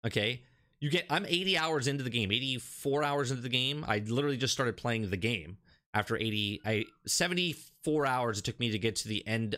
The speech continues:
of the main story quest. Okay, you can do it faster, but it took me seventy-four hours. Now I'm starting to play the actual end game, as you can say, and I'm eighty-two hours in. All their D L C is free.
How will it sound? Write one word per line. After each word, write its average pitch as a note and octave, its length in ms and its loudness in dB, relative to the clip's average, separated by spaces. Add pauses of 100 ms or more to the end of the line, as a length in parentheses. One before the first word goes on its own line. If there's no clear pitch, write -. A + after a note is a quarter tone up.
of G#2+ 260 0
the G2+ 100 2
main G2 260 0
story G2 340 0
quest. - 420 -10 (400)
Okay, G#2+ 220 2
you B2+ 160 -2
can D#3+ 100 2
do D3 80 4
it G2+ 60 0
faster, G#2 480 0
but F#2 180 -2
it A2+ 160 0
took C3 140 -2
me C3+ 100 0
seventy-four A#2 560 2
hours. E2+ 440 -2 (360)
Now C3+ 180 2
I'm D3+ 120 0
starting C#3+ 300 2
to A2+ 40 -2
play C3+ 280 0
the A#2 140 2
actual A#2 540 0 (380)
end C3 240 0
game, G2+ 360 0 (120)
as G2 160 0
you G#2 60 0
can F#2+ 120 -4
say, F2+ 400 0 (160)
and B2 100 0
I'm A#2 100 0
eighty-two C3 600 0
hours G2+ 320 2
in. F2+ 300 0 (1200)
All F3 180 2
their G3 140 2
D F3+ 140 2
L D#3+ 120 2
C D#3+ 200 0
is A#2 120 2
free. - 380 -2